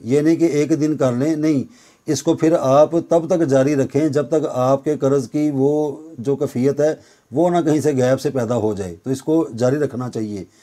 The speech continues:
तो सवाब भी मिलेगा, नेकी भी मिलेंगी, जो गुनाह होते हैं वो भी ख़त्म होंगे। और ये जो चीज़ें हैं, ये गैबी हमारी मदद करती हैं गैबी तौर पे। तो उस हवाले से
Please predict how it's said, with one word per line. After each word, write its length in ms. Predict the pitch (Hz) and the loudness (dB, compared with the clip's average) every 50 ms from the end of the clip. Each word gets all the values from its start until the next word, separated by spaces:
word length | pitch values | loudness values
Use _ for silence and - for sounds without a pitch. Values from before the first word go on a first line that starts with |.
| _ _ _ _ _ _ - | _ _ _ _ _ _ -8
तो 60 | 135 | -4
सवाब 360 | - 135 131 127 127 135 143 | -2 0 2 4 4 4 4
भी 100 | 151 165 | 4 2
मिलेगा, 480 | 156 147 139 147 151 151 143 151 151 151 | 2 2 2 2 2 4 4 4 4 4
नेकी 320 | 143 131 131 131 139 151 | 4 2 0 0 0 0
भी 120 | 156 160 156 | 0 0 0
मिलेंगी, 640 | 147 143 139 147 151 147 139 151 151 151 151 147 - 123 | 0 0 -2 -2 -2 -2 0 0 0 0 0 -2 -4 -2
जो 160 | 113 135 139 | -2 0 0
गुनाह 220 | 117 117 117 127 | 0 0 0 0
होते 300 | 151 160 143 - - 143 | 0 0 0 0 0 -2
हैं 240 | 139 147 151 147 139 - - - - _ _ - | 0 0 -2 -4 -8 -12 -20 -20 -20 _ _ -4
वो 100 | 110 131 | 0 0
भी 140 | 147 170 170 | 2 2 2
ख़त्म 240 | 135 139 - 156 156 | 2 2 0 0 0
होंगे। 340 | 143 131 131 131 139 156 160 | 0 2 2 2 2 2 2
और 300 | 156 143 147 143 156 143 - | 2 0 0 0 0 -2 -2
ये 260 | 131 113 135 156 156 | -2 0 0 0 2
जो 120 | 147 165 160 | 2 0 0
चीज़ें 300 | 135 139 127 131 143 135 | 0 0 0 2 2 2
हैं, 220 | 131 143 160 151 | 2 2 0 0
ये 220 | 139 135 147 156 151 | 0 0 0 0 0
गैबी 340 | 131 127 120 120 131 156 147 | 0 0 0 0 0 0 0
हमारी 420 | 131 135 120 110 127 151 165 160 - - _ _ _ - | 0 0 0 0 0 0 0 -2 -4 -10 _ _ _ -4
मदद 280 | 113 127 139 160 160 143 | -2 0 0 0 0 0
करती 340 | - 139 110 - 131 120 113 | 0 -2 -2 -2 -2 -2 -2
हैं 220 | 101 98 90 85 - _ _ _ _ _ _ - | -2 -4 -6 -8 -12 _ _ _ _ _ _ -2
गैबी 280 | 101 127 147 147 160 165 | 0 2 2 4 2 2
तौर 220 | 156 143 127 117 | 2 2 0 0
पे। 260 | 98 - 107 95 85 - _ _ _ _ _ _ _ _ - | -2 -4 -4 -4 -6 -8 _ _ _ _ _ _ _ _ -4
तो 60 | 143 | -4
उस 240 | 139 - 160 151 135 | -2 -2 -2 0 2
हवाले 460 | 180 160 151 151 143 123 120 135 143 | 2 4 4 4 2 2 4 2 2
से 440 | 131 - 151 156 160 160 151 - | 2 2 2 2 2 2 0 -2